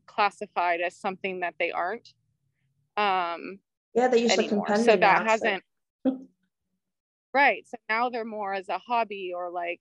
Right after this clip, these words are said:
Speaker 1: you know, people get horses as a hobby so they can go for a trail ride. They don't go buy a horse like they're shopping for a truck.
Speaker 2: Yeah.
Speaker 1: And they're being classified same category,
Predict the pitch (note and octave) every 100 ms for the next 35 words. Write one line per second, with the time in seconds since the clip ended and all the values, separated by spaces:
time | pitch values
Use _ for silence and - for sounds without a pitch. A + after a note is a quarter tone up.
0 | _ _ _ _ _ _ - G#3+ G3 A#3
1 | G#3+ G#3+ G#3 - A3+ G#3+ G3+ G3 G3 F3+
2 | - A3 G3 - - - - G#3 G3 G3+
3 | F#3 - E3+ D#3+ - G3 E3 - - G#3
4 | G3+ G#3 F#3+ G3 F#3 F#3+ F#3 - E3+ F3
5 | - F3 E3+ E3 - F3+ F#3 - - -
6 | _ _ _ _ _ - E4+ G#3 G3 F#3
7 | F3+ F3+ G3+ G3 G#3+ F#3+ - A3+ G3 -
8 | G#3 - F3+ F3 - _ _ _ G3+ F#3+
9 | - G3 F3+ F3 F3 E3 E3+